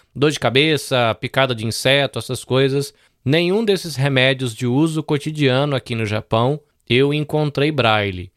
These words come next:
o que me faz pensar que a legislação japonesa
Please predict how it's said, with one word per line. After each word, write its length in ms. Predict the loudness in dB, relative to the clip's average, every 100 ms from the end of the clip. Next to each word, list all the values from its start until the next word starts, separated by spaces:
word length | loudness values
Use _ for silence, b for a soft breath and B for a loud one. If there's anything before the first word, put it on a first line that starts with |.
| _ _
o 140 | -4
que 200 | 0 0
me 140 | 0 -2
faz 340 | -2 0 0
pensar 640 | -2 -4 -2 0 0 0 -4 _ -2
que 100 | 0
a 60 |
legislação 840 | 2 2 0 -2 -2 -2 -2 -4 -4
japonesa 800 | -4 -2 -2 0 0 -2 -6